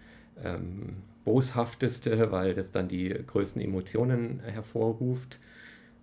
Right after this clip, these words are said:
Ähm, und ich da durchaus auch jetzt mit diesem Buch das unterstützen möchte, sozusagen wieder, ja, ein, einen seit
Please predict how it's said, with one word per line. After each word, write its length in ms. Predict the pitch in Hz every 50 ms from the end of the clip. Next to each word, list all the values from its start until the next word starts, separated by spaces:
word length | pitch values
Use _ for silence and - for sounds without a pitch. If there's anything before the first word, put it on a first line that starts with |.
| - -
Ähm, 440 | 104 101 98 98 98 95 95 95 95 - - - - - - - - - - - - - - -
und 400 | - 101 98 95 92 95 92 - - - - - - -
ich 180 | - - -
da 200 | - 110 104 107
durchaus 480 | - 127 127 127 131 - 117 110 107 -
auch 160 | 104 104 -
jetzt 180 | 110 98 - -
mit 120 | 101 98
diesem 200 | 104 98 92 95
Buch 300 | 95 113 131 127 127 -
das 160 | - 107 -
unterstützen 640 | - 95 95 95 92 - - 135 131 - - 110 -
möchte, 320 | - 98 95 - - 101
sozusagen 400 | 92 95 98 92 - 98 95 92
wieder, 260 | 90 95 95 95 95 92 92 - - - - - - - - - - - - - - - - - -
ja, 280 | - 107 123 117 - 110
ein, 320 | 104 98 98 98 - -
einen 560 | 123 92 92 92 95 92 92 92 92 92 95 - - - - - - - - - - - - - -
seit 320 | - - - 107 98 95